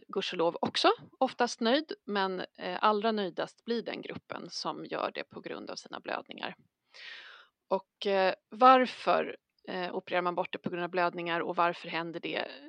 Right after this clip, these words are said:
eh, runt om klimakteriet? Ja, eh, det kan bero på, rikliga blödningar kring, eh, klimakteriet kan bero på,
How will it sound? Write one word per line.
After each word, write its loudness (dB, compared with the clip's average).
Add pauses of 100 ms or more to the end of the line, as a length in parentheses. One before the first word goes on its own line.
(140)
eh, -6
runt -4
om -4
klimakteriet? -2 (200)
Ja, 4 (420)
eh, -2 (180)
det -6
kan -6
bero 0
på, 0 (480)
rikliga 2
blödningar 0 (100)
kring, -8 (380)
eh, -10
klimakteriet -8
kan -8
bero -4
på, -4